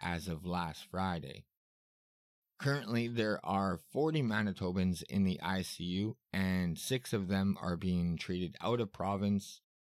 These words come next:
all of them in Ontario. So, so far, Manitoba, there has been over one point five million doses of the vaccine administered to Manitobans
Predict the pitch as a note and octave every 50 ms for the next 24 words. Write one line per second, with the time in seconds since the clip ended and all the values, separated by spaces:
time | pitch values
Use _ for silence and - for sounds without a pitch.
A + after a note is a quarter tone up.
0 | _ _ _ - A2 G#2+ G2+ F#2+ F#2 E2+ F#2 F2 F#2 - - - F2+ E2+ D#2+ D#2+
1 | D#2+ D#2 - - F#2 G2 F#2+ E2+ D#2+ D2+ D2 - E2 - - _ _ _ _ _
2 | _ _ _ _ _ _ _ _ _ _ _ _ _ _ _ _ _ _ _ _
3 | _ _ _ _ _ _ _ _ _ _ _ _ - A3 F3 D#3+ D#3+ D3 A#2+ G2+
4 | - C3+ C3 B2 C3+ B2 B2 A#2+ A#2+ A#2 A#2 A2+ G#2+ G#2 B2 B2+ C#3 C#3 C3 B2+
5 | A#2+ A#2 A2 A#2+ G#2 G2+ G2 F#2+ F2+ G#2 G2+ G#2 G#2 G#2 G#2 - F#2+ G#2 G#2+ G#2
6 | G2+ G#2 G2 F2 E2+ E2 E2 G2+ A#2 C3 C#3+ D3+ C#3 B2+ C3+ C3 C3+ C3 B2 B2
7 | - A2 A2 A2 G2+ F#2 F#2 F2+ G2 G#2 A2 A#2 A#2+ A#2+ B2 A#2+ G#2 G2+ F#2+ F#2
8 | G#2 - - G#2 A2 A2 A#2 - _ - G2+ F#2+ F#2+ F2+ F2 F#2 F2 F2+ G2+ G2
9 | F#2+ F#2 - - - G2+ G2+ F#2+ - D#2+ E2 D#2+ F2 G2 G#2+ A2 A#2 - - -
10 | F2 E2+ E2 - - C3 C3+ C3+ A#2+ A2+ A2+ G#2+ F#2+ - G2+ F#2+ F2+ F#2 F2+ F#2
11 | F#2+ F#2 -